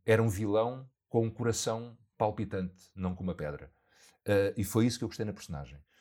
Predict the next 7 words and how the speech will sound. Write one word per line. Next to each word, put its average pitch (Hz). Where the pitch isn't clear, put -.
Foi, 95
foi 98
esse, 107
foi 98
esse 104
lado 95
de, 92